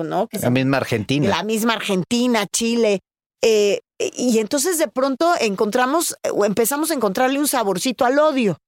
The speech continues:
Speaker 1: Qué tristeza tan grande cuando empiezas a, a tener esta, esta necesidad y este gusto por agredir.
Speaker 2: En YouTube está una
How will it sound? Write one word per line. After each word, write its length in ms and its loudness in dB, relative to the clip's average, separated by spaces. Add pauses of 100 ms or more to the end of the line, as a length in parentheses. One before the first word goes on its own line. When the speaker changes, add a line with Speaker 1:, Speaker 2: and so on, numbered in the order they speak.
(240)
Speaker 1:
Qué 60 0
tristeza 920 -2
tan 160 0
grande 460 0
cuando 260 2
empiezas 460 0
a, 220 0 (180)
a 120 -2
tener 440 0
esta, 480 -2
esta 260 -2
necesidad 840 0
y 200 2
este 260 0
gusto 500 -2
por 180 0
agredir. 520 0 (360)
Speaker 2:
En 220 0
YouTube 320 0
está 260 0
una 480 0